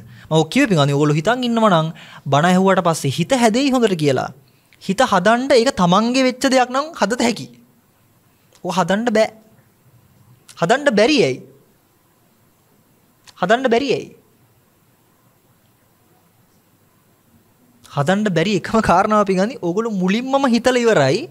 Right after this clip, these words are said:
මේක මගේ කියලා. හරි? මගේ කියලා ගත්ත තැනක ඕගොල්ලන්ට ඔප්ෂන්ස් දෙකයි තියෙන්නේ. එකක් තමයි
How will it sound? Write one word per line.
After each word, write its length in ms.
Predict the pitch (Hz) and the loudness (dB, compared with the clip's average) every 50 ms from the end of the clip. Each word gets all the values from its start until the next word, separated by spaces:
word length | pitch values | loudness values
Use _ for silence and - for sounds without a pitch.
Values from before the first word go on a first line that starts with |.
| - - - _ _ _ _ | -18 -20 -20 _ _ _ _
මේක 180 | 175 185 226 285 277 | -4 -2 0 0 0
මගේ 340 | 254 220 196 202 233 233 208 | 2 2 2 2 2 2 2
කියලා. 280 | 160 143 139 131 139 147 | 2 2 2 4 4 2
හරි? 100 | 190 302 - - - - _ - - _ | 0 -2 -6 -12 -20 -20 _ -20 -14 _
මගේ 360 | - 160 170 170 185 208 220 233 233 | 0 0 0 2 4 4 2 2 2
කියලා 260 | 233 254 277 262 202 | 2 2 2 2 2
ගත්ත 280 | 175 165 170 - - 226 | 2 0 0 0 -2 -2
තැනක 200 | 233 247 254 254 | -2 0 2 2
ඕගොල්ලන්ට 300 | 247 240 233 247 254 262 | 4 4 4 2 2 0
ඔප්ෂන්ස් 300 | 247 - - 285 285 - | -2 0 -2 -4 -2 0
දෙකයි 260 | 247 254 262 262 254 240 | 0 0 2 2 2 2
තියෙන්නේ. 300 | 226 208 185 190 - - - _ | 0 -2 -4 -4 -8 -14 -10 _
එකක් 280 | 214 196 247 247 247 - | -2 0 0 0 0 0
තමයි 300 | - 247 247 254 294 370 | -2 0 0 0 0 -2